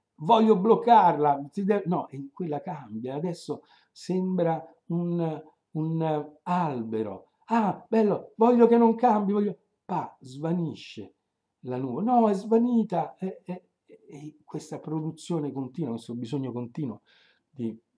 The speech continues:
di, eh, aggrapparsi e di solidificare. La nuvola è nuvola e passa. Così è la mente.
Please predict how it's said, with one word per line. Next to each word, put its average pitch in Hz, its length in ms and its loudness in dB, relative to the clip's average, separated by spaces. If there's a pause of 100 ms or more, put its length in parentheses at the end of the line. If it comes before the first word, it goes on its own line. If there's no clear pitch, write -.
(580)
di, 101 400 -8 (340)
eh, 113 340 -16
aggrapparsi 131 1000 -2
e 117 140 -8
di 120 220 -8
solidificare. 131 1500 -4 (480)
La 147 120 -4
nuvola 160 300 2
è 143 40 -4
nuvola 151 520 -4
e - 180 -18
passa. - 560 -20 (800)
Così - 300 -10
è 120 40 -2
la 104 120 -6
mente. 92 460 -16